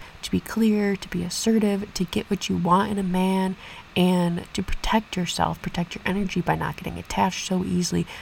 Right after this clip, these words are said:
not letting them think that they can just have you so easily,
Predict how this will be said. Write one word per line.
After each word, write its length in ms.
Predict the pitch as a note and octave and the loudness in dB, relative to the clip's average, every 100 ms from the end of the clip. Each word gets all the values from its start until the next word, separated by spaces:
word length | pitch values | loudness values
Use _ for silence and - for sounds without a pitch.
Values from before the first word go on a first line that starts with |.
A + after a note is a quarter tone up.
| - | 0
not 200 | F#3 F#3 | 4 6
letting 220 | F#3+ F#3 F#3 | 4 2 0
them 160 | E3+ | 0
think 180 | F3 F3 | -2 -2
that 200 | E3+ - | -2 -2
they 80 | F3 | -6
can 160 | E3 | -4
just 200 | D3+ - | -6 -8
have 300 | - E3+ F3+ | 2 4 6
you 100 | F#3 | 4
so 240 | F3 E3+ E3 | 0 0 0
easily, 460 | F3 E3+ E3 D#3+ | 0 -2 -2 -4